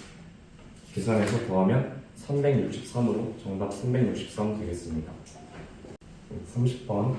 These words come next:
검은 공 네 개와 흰 공 네 개를 다섯 명의 학생 A, B, C, D, E에게 반 규칙에 따라 남김없이 나누어주는 경우의 수를 구하시오. 단, 같은 생꽃끼리는 서로 구별하지 않고 공을 받지 못하는 학생이 있을 수 있다.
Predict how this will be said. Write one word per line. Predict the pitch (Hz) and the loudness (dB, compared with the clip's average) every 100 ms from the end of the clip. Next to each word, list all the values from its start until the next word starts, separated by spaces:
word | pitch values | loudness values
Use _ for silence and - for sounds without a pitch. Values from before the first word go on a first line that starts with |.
| - | -6
검은 | - 98 107 110 | -6 0 2 2
공 | 113 120 113 | 4 6 4
네 | 90 - | 0 -2
개와 | 90 107 107 - | 0 0 -2 -2
흰 | 131 135 | 2 4
공 | 135 123 | 6 6
네 | 107 92 | 4 0
개를 | 95 101 123 - - - - - - | 0 2 0 0 -8 -16 -18 -16 -8
다섯 | 117 113 | -2 0
명의 | 110 110 | 2 2
학생 | 107 101 - 95 101 | 2 -2 -2 0 2
A, | 92 101 | 2 2
B, | |
C, | 104 107 104 | 2 0 2
D, | 101 101 | 2 4
E에게 | 92 92 107 120 - - | 4 4 4 2 0 -4
반 | 95 98 | 0 2
규칙에 | 98 - - 110 - | 2 -4 -2 0 2
따라 | - - 95 - - - - | 0 0 0 -2 -10 -16 -10
남김없이 | 92 98 104 113 110 107 | -4 0 2 2 2 0
나누어주는 | 98 98 104 101 101 113 - | 0 2 2 2 2 0 0
경우의 | 90 92 95 | -2 0 0
수를 | - 101 107 | 0 0 0
구하시오. | 104 87 - - - - - - - - - - - - | 0 -2 -2 -8 -14 -18 -20 -20 -18 -20 -20 -18 -12 -4
단, | 92 92 - | -2 0 -2
같은 | 92 - 120 | -4 0 2
생꽃끼리는 | 123 127 120 - 117 113 110 107 | 4 4 2 -2 0 2 4 2
서로 | 123 120 117 | 2 2 0
구별하지 | - 101 104 107 | 2 2 4 4
않고 | 90 85 113 127 - | 2 2 4 4 2
공을 | 101 101 101 | 4 4 4
받지 | 92 - 107 | 0 0 0
못하는 | 90 - 113 110 | 2 2 4 4
학생이 | - 107 104 | 2 2 2
있을 | 87 - | 2 -2
수 | - 104 | -4 -6
있다. | - - | -6 -8